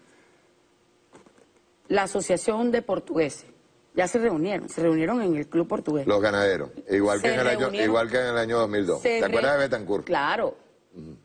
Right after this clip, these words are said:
Speaker 1: Bueno, la mujer de Consecomercio, yo te pasé el, el video.
Speaker 2: Ujú.
Speaker 1: La señora de Consecomercio, la presidenta, declaró que en la escuela a ella la habían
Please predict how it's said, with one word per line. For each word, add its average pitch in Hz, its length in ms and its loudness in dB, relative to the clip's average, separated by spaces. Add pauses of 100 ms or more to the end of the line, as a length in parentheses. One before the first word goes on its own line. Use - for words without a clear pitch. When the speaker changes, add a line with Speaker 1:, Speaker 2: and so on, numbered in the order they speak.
(120)
Speaker 1:
Bueno, 240 220 2
la 143 140 0
mujer 147 240 -2
de 151 100 -2
Consecomercio, 190 840 -2 (100)
yo 135 180 -6
te 151 140 -2
pasé 240 240 0
el, 147 200 -2
el 139 180 0
video. 135 360 0
Speaker 2:
Ujú. 92 480 -8
Speaker 1:
La 143 160 -2
señora 139 460 -2
de 247 80 0
Consecomercio, 175 680 -4
la 131 120 -6
presidenta, 143 560 -2
declaró 147 540 0 (520)
que - 80 -2
en 170 180 4
la 147 60 2
escuela 180 440 -2
a 208 100 2
ella 170 180 0
la 220 80 2
habían 180 480 0